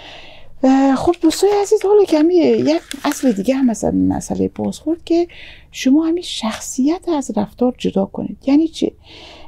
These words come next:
ببینید یک وقت، اه، یک مثال از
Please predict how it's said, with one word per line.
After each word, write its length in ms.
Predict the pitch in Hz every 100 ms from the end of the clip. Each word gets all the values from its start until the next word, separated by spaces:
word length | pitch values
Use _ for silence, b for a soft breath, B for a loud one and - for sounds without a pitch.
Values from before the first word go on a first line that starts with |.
| B 339
ببینید 280 | 339 330 320
یک 260 | 359 -
وقت، 320 | 359 339 - 247
اه، 520 | 233 233 233 233 247
یک 340 | - - 311 -
مثال 360 | 226 233 226 233 b b b b - - - -
از 300 | 262 -